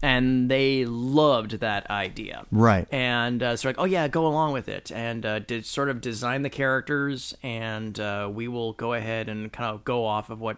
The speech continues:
Speaker 1: what you're working off of. So suddenly you had an idea line that was being designed by comic book guys.
Speaker 2: Right. And now, at the same time,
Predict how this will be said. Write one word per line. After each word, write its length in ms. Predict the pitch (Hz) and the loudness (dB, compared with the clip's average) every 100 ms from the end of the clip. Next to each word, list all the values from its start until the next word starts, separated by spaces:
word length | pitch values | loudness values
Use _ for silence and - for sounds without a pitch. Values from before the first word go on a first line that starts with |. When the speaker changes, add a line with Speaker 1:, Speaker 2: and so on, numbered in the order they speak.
| - - | -10 -8
Speaker 1:
what 280 | 120 117 | -8 -6
you're 120 | 120 110 | -4 -2
working 240 | 104 - | -2 -6
off 180 | - - | -10 -10
of. 140 | - - - - - - | -14 -20 -12 -12 -12 -12
So 220 | - 160 | 0 2
suddenly 320 | 151 196 190 185 | 6 6 8 6
you 100 | 165 | 6
had 380 | 147 135 131 - - - - - _ _ _ | 6 4 0 -6 -18 -20 -20 -20 _ _ _
an 120 | 165 147 | 2 6
idea 340 | 170 190 175 | 8 8 6
line 480 | 151 143 143 147 110 120 | 6 4 4 2 -2 -2
that 100 | 156 | 2
was 140 | 147 127 | 2 2
being 160 | 147 | 2
designed 320 | 135 135 139 | 2 2 4
by 100 | 127 | 2
comic 320 | 123 123 117 - | 0 -2 -2 -4
book 140 | 101 | -6
guys. 400 | - - - - | -8 -8 -12 0
Speaker 2:
Right. 560 | 120 123 117 98 92 - _ | 6 8 8 8 4 -2 _
And 160 | 135 127 | 8 10
now, 400 | 127 127 120 113 127 | 10 8 6 4 2
at 160 | - | 4
the 80 | 120 | 2
same 440 | - - 160 170 | 4 6 8 8
time, 840 | 160 - 160 175 117 104 101 107 | 6 2 6 8 8 8 8 6